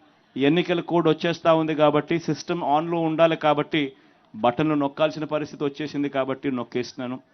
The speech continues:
కొంచెం పది రోజులు అటు ఇటుగా అది కూడా జరిగిపోతుంది.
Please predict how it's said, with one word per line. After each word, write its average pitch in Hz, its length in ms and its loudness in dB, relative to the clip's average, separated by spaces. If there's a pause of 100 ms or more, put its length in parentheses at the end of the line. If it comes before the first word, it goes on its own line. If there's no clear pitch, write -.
(500)
కొంచెం 233 340 2
పది 170 260 2
రోజులు 175 280 4
అటు 151 180 2
ఇటుగా 151 360 -2
అది 131 140 0
కూడా 135 200 0
జరిగిపోతుంది. 98 720 -8